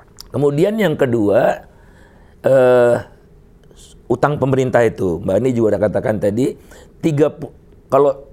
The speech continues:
global bonds, cadangan devisa kita naik, yang membuat rupiah naik itu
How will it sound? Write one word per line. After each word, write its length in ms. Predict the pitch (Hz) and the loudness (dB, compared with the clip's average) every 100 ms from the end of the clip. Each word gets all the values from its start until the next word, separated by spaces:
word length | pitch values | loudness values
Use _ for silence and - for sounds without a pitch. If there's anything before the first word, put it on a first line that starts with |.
| - | -14
global 520 | 107 160 175 160 185 | -2 2 2 2 0
bonds, 760 | 160 127 95 117 - - - - - - - | 2 0 0 -10 -12 -14 -16 -20 -20 -20 -6
cadangan 400 | 131 135 143 143 | -4 0 0 2
devisa 400 | 135 139 131 156 | 0 0 0 0
kita 240 | 123 110 151 | 0 -2 0
naik, 360 | 131 139 180 | 0 0 0
yang 160 | 139 131 | -2 -2
membuat 320 | 123 123 123 | 0 0 0
rupiah 320 | 117 - 131 120 | -4 -2 -2 -2
naik 280 | 113 107 | -2 -4
itu 400 | 107 98 143 - | -4 -4 -2 -4